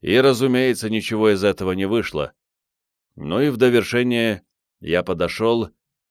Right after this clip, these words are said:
и просто врезал этой дряни в лицо кулаком, что есть силы,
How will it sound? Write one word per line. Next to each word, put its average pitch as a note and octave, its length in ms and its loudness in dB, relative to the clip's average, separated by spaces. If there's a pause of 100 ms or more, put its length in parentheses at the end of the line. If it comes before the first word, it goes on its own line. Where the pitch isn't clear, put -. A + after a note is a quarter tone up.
и D2 160 -6
просто A#2+ 440 0
врезал G#2+ 540 0
этой G2 200 0
дряни G2+ 420 0
в E2+ 80 -8
лицо F#2 380 -2
кулаком, F2+ 560 -4
что - 200 -6
есть F#2 320 -2
силы, F#2 440 -6